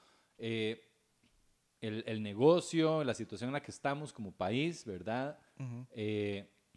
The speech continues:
Speaker 1: y bueno, y ligado a mi hijo, ¿verdad? Ey, saber si realmente voy a poder proveer todo lo que el mae necesita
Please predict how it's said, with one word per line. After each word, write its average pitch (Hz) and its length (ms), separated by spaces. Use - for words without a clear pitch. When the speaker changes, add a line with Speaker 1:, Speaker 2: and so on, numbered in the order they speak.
Speaker 1:
y 175 280
bueno, 147 360
y 139 160
ligado 127 460
a 175 60
mi 175 320
hijo, 190 380
¿verdad? 120 500
Ey, 131 260
saber 113 420
si 160 200
realmente 143 440
voy 139 120
a 147 120
poder 135 540
proveer 120 800
todo 131 160
lo 143 120
que - 80
el 92 80
mae 120 160
necesita 123 720